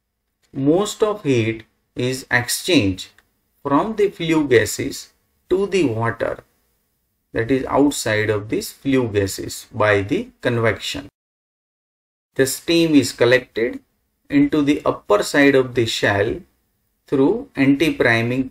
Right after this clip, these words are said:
pipe, here you can see, which prevents water particle from the steam.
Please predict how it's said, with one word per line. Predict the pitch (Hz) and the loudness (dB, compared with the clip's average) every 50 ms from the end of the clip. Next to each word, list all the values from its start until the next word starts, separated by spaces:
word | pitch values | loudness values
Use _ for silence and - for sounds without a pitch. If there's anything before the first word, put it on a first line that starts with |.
| _ | _
pipe, | - 120 107 98 98 95 - - | 0 2 2 2 0 -4 -8 -10
here | - 135 127 120 | -4 -2 0 0
you | 113 110 110 | 0 -2 -4
can | - 98 98 95 | -6 -8 -8 -8
see, | 95 - - 95 - - _ _ _ _ _ _ _ _ _ _ _ _ _ _ _ _ _ _ _ _ _ _ _ _ _ _ _ _ _ _ _ _ | -8 -10 -12 -14 -16 -20 _ _ _ _ _ _ _ _ _ _ _ _ _ _ _ _ _ _ _ _ _ _ _ _ _ _ _ _ _ _ _ _
which | - 147 156 160 - - | -2 -2 -2 -2 -4 -4
prevents | - 190 208 202 170 147 117 110 110 113 - - - - _ _ _ _ - | 0 2 2 2 4 2 2 0 -2 -6 -10 -14 -16 -18 _ _ _ _ -8
water | 123 120 123 - 170 - 202 202 | -4 -2 -2 0 0 0 0 0
particle | - - 139 120 113 120 95 - - - - - - _ _ _ _ _ _ _ _ _ | 2 2 0 2 0 -4 -6 -6 -6 -6 -6 -8 -10 _ _ _ _ _ _ _ _ _
from | - 131 123 117 113 107 98 | -6 -4 -2 -2 -2 -4 -4
the | 101 131 190 254 254 | -4 -4 -4 -6 -8
steam. | - - - - - - - 139 117 98 87 - - | -10 -10 -10 -12 -8 -4 -2 -2 -2 -2 -4 -8 -12